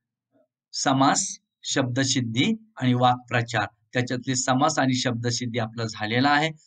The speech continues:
आता आपल्याला सामोरं जायचंय वाक्प्रचार या घटकाला. याच्यातले सुद्धा out of mark आपल्याला मिळवायचे आहेत. त्यामुळं हा तास मराठीचा कोणी चुकवायचा नाही.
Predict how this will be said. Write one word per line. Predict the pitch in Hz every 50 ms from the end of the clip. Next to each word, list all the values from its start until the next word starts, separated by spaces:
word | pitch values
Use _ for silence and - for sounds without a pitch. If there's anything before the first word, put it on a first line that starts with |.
| _ -
आता | - 131 131 131 147
आपल्याला | 139 127 - 135 127 127 127
सामोरं | - - 120 113 117 117 113 117
जायचंय | 110 110 113 107 104 - - 165 196 196 - - _ _ _ -
वाक्प्रचार | 131 143 143 139 139 _ - 135 127 127 - 127 123
या | 127 123 120
घटकाला. | 117 113 113 - _ - 123 113 110 104 98 - _ _ _ _ _ _ _ _ _ _ _ _ _ _ - -
याच्यातले | 139 143 151 - 208 214 220 220 202
सुद्धा | - - 147 127 120 123 120 120 - - - _ _ _ - 127
out | 143 135 - -
of | 175 - - -
mark | 139 127 127 131
आपल्याला | 123 123 - 123 123 117 117
मिळवायचे | 117 113 110 110 107 107 107 104 - 104
आहेत. | 98 _ _ -
त्यामुळं | 127 127 127 135 139 147 139 127 127 - _ _ - -
हा | 131 127 -
तास | 135 135 123 123 - - _ _ _ _ -
मराठीचा | 127 127 131 131 127 123 127 127 - 127
कोणी | 120 - 131 131 127
चुकवायचा | 127 127 - 123 120 - 120 117 120 117 120 120 143 170 - _ _ _ _ _ -
नाही. | 127 127 123 -